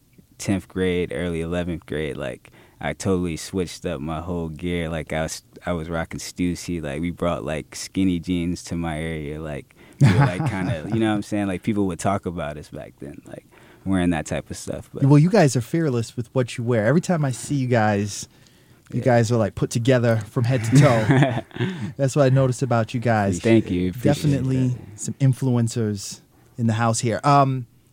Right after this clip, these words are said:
Speaker 2: the iconography of Pardon Gallery, I've noticed that there's certain types of characters that you guys are using. I saw also on your Instagram, the Pardon Gallery, um, Instagram,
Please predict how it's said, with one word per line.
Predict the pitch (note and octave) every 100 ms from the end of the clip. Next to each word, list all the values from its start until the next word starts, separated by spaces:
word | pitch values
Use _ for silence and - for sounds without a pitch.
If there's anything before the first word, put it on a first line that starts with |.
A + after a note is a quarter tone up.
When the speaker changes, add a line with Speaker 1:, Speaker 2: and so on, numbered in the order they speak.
| _ _ _ _ _ _ _ _ _ -
Speaker 2:
the | C3 B2 C#3+ -
iconography | D#3 C#3+ C3+ C#3 C#3 B2+ - G#2+ G2 A#2 _ _ _ _ _ _ _ _ -
of | A2+ G#2 - _ _
Pardon | - B2 A2+ A#2+ A#2
Gallery, | A2 A2+ G#2 G2 G2 A2 _
I've | B2 A#2+
noticed | C#3+ D3+ B2
that | B2+
there's | G2 A2+
certain | - C#3 A#2+
types | A#2 C3 - -
of | A2+ G#2 G2+ - _ _ _ _ _ _ _
characters | - C#3+ C3 A#2+ A#2 G2 F#2 - - _ _ _ _ _
that | A2
you | A#2+
guys | B2 A2+
are | G#2
using. | G#2+ G#2+
I | -
saw | A#2 - C3 B2 A#2 A#2 A#2 -
also | A#2 -
on | A#2+
your | A2 A2
Instagram, | A#2+ - A2+ A2+ G2+ G2 G2+ _ _ _ -
the |
Pardon | A2+ A#2 A2+ A#2 A2+
Gallery, | A2+ A2 A2 G#2+ G#2+
um, | - G#2 G#2 G#2+
Instagram, | B2 A#2+ G#2+ A2 G#2 F#2